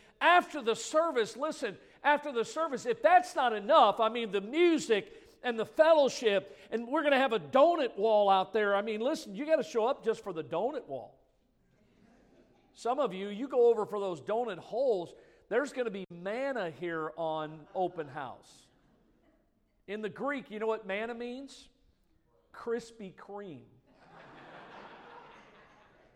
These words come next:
You don't wanna miss it, folks. The early bird gets the worm or the Krispy Kreme, all right?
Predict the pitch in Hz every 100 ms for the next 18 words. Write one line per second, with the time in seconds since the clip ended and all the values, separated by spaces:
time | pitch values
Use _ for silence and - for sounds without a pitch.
0 | _ _ _ _ _ _ 190 226 226 214
1 | 196 185 220 226 208 - 147 135 147 -
2 | - _ _ _ _ _ _ _ _ _
3 | _ _ - 190 196 202 214 233 262 262
4 | 180 247 240 226 185 160 120 196 190 -
5 | - 175 160 139 - - - - 131 190
6 | 208 165 110 107 _ 196 190 175 160 165
7 | 226 220 - 180 - 151 113 - - 131
8 | 147 185